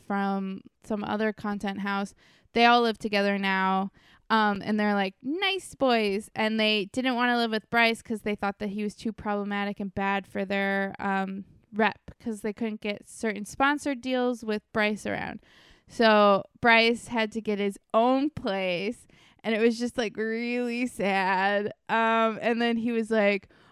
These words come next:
"I'm not talking to these guys ever again." And it was just, um, really funny 'cause then people were like,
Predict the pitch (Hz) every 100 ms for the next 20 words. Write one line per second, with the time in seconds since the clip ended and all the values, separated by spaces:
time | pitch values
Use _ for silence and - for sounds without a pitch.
0 | _ - 254 247 - - 247 202 - 220
1 | 214 202 196 196 - 202 180 180 208 _
2 | 226 220 208 202 196 196 208 202 196 185
3 | 185 208 _ _ _ 208 202 185 202 -
4 | 202 - - 202 196 190 190 180 208 202
5 | - _ _ _ _ _ 220 214 214 214
6 | 202 196 220 202 208 202 226 208 220 214
7 | 202 202 196 190 190 190